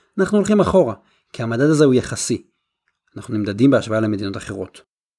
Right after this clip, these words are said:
מדינות רבות בעולם עובדות קשה ומשקיעות הרבה משאבים כדי לייעל את המגזר הציבורי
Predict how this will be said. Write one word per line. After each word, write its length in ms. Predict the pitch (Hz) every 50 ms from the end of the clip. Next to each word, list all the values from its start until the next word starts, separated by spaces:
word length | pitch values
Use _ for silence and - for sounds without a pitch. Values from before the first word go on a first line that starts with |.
| _ _ -
מדינות 480 | 107 104 101 104 107 113 143 156 -
רבות 400 | 135 117 113 107 110 151 185 175
בעולם 360 | 160 147 131 120 113 120 135 127
עובדות 300 | 113 104 117 131 135 -
קשה 360 | - - - - - 135 151 139
ומשקיעות 460 | 120 107 101 - - - 160 - - -
הרבה 300 | - - 123 120 123 196
משאבים 540 | 220 220 175 - - 117 135 175 190 196 202 - _ _ _ _
כדי 180 | - - - -
לייעל 360 | 107 107 107 - - 170 185
את 100 | 190 180
המגזר 320 | 165 143 131 123 127 135 127
הציבורי 460 | 120 - 120 104 101 98 110 123